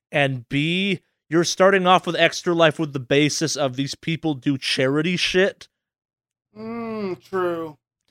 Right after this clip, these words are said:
Speaker 1: And, and, like, not to bash the Extra Life community, but, like, it's not, like, the majority of people in it aren't making money exclusively off YouTube or Twitch or, like,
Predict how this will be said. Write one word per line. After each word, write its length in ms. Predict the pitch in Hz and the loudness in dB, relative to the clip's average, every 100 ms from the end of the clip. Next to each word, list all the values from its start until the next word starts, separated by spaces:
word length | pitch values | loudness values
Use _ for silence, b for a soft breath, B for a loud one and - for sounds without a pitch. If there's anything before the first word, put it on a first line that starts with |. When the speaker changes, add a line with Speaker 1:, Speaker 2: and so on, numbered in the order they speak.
| _ _ _ - | _ _ _ 2
Speaker 1:
And, 260 | 175 180 | 4 4
and, 160 | 190 190 | 2 2
like, 140 | 180 | 4
not 180 | 196 185 | 4 2
to 60 | 175 | 4
bash 260 | 165 165 - | 6 6 4
the 100 | 151 | 0
Extra 220 | - 156 | 2 0
Life 140 | 147 | 0
community, 400 | - 160 175 151 | 0 2 2 2
but, 160 | 139 143 | -2 2
like, 240 | 147 139 _ _ _ | 2 2 _ _ _
it's 200 | 202 - | -2 2
not, 180 | 254 240 | 2 2
like, 120 | 170 - _ _ _ _ _ _ _ | 0 -8 _ _ _ _ _ _ _
the 160 | 196 | -2
majority 640 | 214 175 151 226 240 240 | -2 0 4 8 8 6
of 120 | 226 - | 2 0
people 300 | 220 214 208 | 0 0 2
in 80 | |
it 100 | 196 - | 0 4
aren't 220 | 170 175 | 2 4
making 340 | 175 170 170 | 0 0 0
money 280 | 156 165 165 | 2 4 4
exclusively 680 | 147 - - 156 - 151 147 | 0 -2 -2 0 0 0 4
off 180 | 143 127 | 4 2
YouTube 500 | 139 147 - 143 135 | 0 0 0 -2 0
or 100 | 131 | -4
Twitch 540 | - 147 143 - - | -4 -2 0 -2 -6
or, 160 | 131 123 | -4 -2
like, 240 | 123 120 | -4 -6